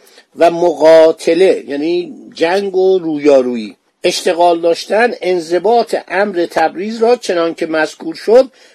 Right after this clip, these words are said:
خاقان مغفور، یعنی شاهنشاه،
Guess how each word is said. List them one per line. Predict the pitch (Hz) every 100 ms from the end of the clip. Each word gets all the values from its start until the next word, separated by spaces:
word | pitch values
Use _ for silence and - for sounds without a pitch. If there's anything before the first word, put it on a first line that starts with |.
| _
خاقان | - 175 185 185 180 196 233 233 190 165 151
مغفور، | 151 175 165 - 180 214 240 254 226
یعنی | 180 190
شاهنشاه، | - 151 151 131 - 117